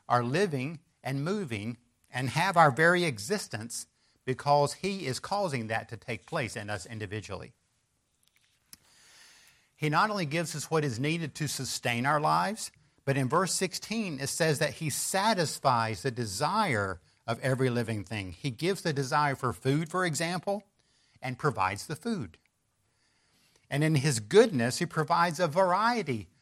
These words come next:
of food, sustenance of all sorts, taste buds that enable us to enjoy it. Every time we take a bite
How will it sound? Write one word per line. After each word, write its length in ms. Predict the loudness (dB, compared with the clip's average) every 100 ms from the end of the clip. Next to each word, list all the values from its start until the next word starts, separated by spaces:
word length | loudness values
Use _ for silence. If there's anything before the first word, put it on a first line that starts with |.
| _
of 160 | -4 -4
food, 540 | -6 -6 -4 -4 -6 -16 _ _ _ _
sustenance 1000 | -4 2 2 2 0 0 -2 -4 -8 -8
of 160 | -6 4
all 220 | 6 6
sorts, 520 | 2 0 2 0 -6 -12 _
taste 400 | -4 -2 0 -2
buds 320 | 0 2 2 -2
that 100 | -2
enable 320 | 0 0 0
us 80 | 0
to 140 | -2
enjoy 380 | -2 -2 2 2
it. 260 | 2 -2 -12 _ _ _ _ _ _ _ _ _ _ _ _ _ 0
Every 260 | 0 2
time 400 | -2 -2 -2 0
we 120 | -2 -4
take 300 | -4 -2 -4
a 60 |
bite 460 | 0 2 2 0